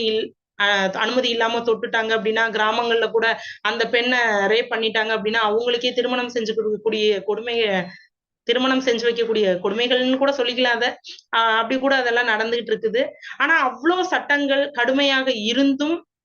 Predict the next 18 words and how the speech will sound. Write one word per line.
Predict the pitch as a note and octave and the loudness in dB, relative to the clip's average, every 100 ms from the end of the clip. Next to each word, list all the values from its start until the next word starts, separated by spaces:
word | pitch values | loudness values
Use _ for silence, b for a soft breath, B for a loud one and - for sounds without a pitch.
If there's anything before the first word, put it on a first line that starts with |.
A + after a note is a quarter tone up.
| _ B B | _ B B
இன்னும் | C#4 E4+ G4+ G4 E4+ | 0 0 2 2 2
இந்த | C#4 C4 | 2 2
பாலியல் | B3+ C4 D4 C#4 | 2 0 -2 -4
வன்புணர்வுகள் | A#3+ A#3+ C4+ B3+ B3 A3+ | -4 -2 0 0 2 2
எல்லாமே | A3 A3 A#3 A#3+ | 2 2 0 0
நடந்துட்டு | G#3 G#3+ A3+ A3+ | 0 0 0 -2
தான் | A3+ A3+ | -2 0
இருக்குது. | G#3 G3 G3+ F#3 F3+ B B | -2 -2 -2 -2 -2 B B
அப்ப | C#4 D4+ | -2 2
இதுக்கு | C4+ B3+ | 2 2
என்ன | A#3+ B3+ F4+ | 0 2 2
ஒரு | F4+ C#4+ C#4 | 2 0 0
தீர்வு | C#4+ D#4 D4 D4 | 0 0 2 0
அப்படின்னு | A#3+ B3 | 0 -6
சொல்லி | A#3+ A#3+ | -2 -2
நம்ம | A#3+ A3+ | 0 -4
பார்த்தோம் | G3 G#3 G3+ A3 | 0 0 0 -2
அப்படின்னா, | G3 G3+ G3+ | -2 -2 0